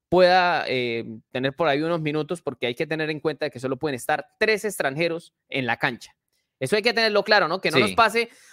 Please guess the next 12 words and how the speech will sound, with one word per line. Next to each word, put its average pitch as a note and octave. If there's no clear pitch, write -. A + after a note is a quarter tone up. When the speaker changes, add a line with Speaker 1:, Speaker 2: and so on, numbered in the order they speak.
Speaker 1:
una G3+
colombianada F3
y A3
que F#3+
terminemos D3+
con D3
cuatro F3+
extranjeros F3
ahí D3
en E3
la F3+
cancha C4